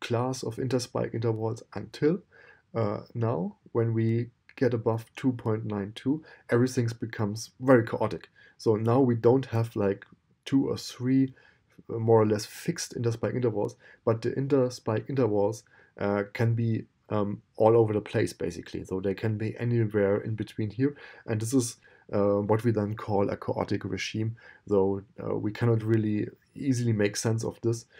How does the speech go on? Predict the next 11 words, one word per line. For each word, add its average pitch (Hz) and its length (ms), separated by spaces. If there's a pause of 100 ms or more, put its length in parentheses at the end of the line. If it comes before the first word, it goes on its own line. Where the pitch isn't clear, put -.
(300)
Um, 95 460 (640)
uh, 101 240
everything 107 380
<laughs> 113 60
is 110 40
possible, 101 420
so - 180
to - 140
say. - 240 (460)
And 117 200
again, 117 400